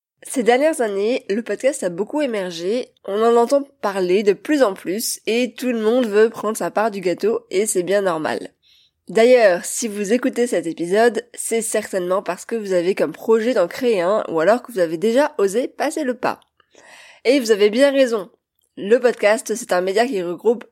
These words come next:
beaucoup d'avantages. Il permet d'établir un lien avec une audience et donc de développer votre communauté. C'est beaucoup plus facile à mettre en place qu'une chaîne YouTube, par exemple. Et c'est encore assez récent, en tout cas en France,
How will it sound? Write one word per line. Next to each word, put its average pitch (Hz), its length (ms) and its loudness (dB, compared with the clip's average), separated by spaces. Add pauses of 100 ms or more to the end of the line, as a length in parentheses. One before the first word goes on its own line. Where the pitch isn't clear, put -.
beaucoup 226 420 -2
d'avantages. 175 720 -2 (480)
Il 214 140 -6
permet 226 340 2
d'établir 202 640 0
un 185 180 2
lien 202 280 2
avec 247 220 4
une 214 140 -2
audience 214 420 -2
et 202 60 -6
donc 180 180 -6
de 170 60 -6
développer 247 580 0
votre 220 220 -6
communauté. 226 800 -2 (640)
C'est - 200 -6
beaucoup 277 340 0
plus 254 140 -4
facile 233 420 2 (220)
à 208 80 2
mettre 220 240 2
en 214 80 -2
place 214 340 0
qu'une 170 260 -8
chaîne 190 320 -2
YouTube, 190 380 -2
par 208 120 4
exemple. 202 440 -4 (500)
Et 247 180 0
c'est 240 180 0
encore 240 240 2
assez 220 380 2
récent, 226 520 0
en 254 60 2
tout 185 100 -8
cas 220 140 -2
en 180 100 -4
France, 208 560 -4